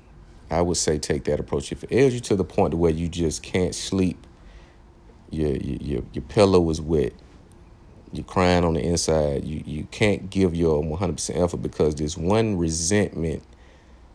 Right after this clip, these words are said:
and regret is lingering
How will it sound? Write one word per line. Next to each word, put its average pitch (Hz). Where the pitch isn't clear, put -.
and 85
regret 85
is 82
lingering 82